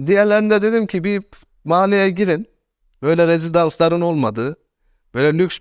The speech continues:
binaların olmadığı, böyle güzel bir mahallelere girin. İlk bu gördüğünüz çocuğa, çocuğa verin."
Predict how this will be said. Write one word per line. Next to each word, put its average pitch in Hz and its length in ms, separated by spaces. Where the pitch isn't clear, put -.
binaların 165 480
olmadığı, 143 560
böyle 202 240
güzel 190 380
bir 185 200
mahallelere 180 560
girin. 170 400
İlk 240 200
bu 202 140
gördüğünüz 190 440
çocuğa, 165 560
çocuğa 135 400
verin." 92 260